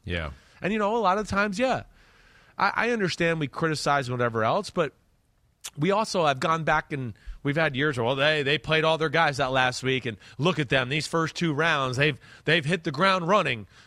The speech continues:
Speaker 2: Good thing they, they kept playing on that week seventeen matchup that had nothing to play for,"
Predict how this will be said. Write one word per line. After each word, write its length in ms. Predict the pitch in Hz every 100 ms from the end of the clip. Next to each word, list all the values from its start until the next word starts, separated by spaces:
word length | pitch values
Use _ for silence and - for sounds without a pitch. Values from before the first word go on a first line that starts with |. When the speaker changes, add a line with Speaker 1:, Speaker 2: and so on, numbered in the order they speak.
| -
Speaker 2:
Good 200 | 180 160
thing 180 | 196
they, 160 | 175 160
they 160 | 165 160
kept 240 | 196 185
playing 320 | - 247 190
on 80 | 139
that 220 | 139 135
week 200 | 139 131
seventeen 520 | - 156 143 135 143 131
matchup 340 | 135 131 135
that 120 | 131
had 180 | 131 127
nothing 280 | 131 127 123
to 80 | 113
play 220 | 143 120
for," 360 | 113 120 117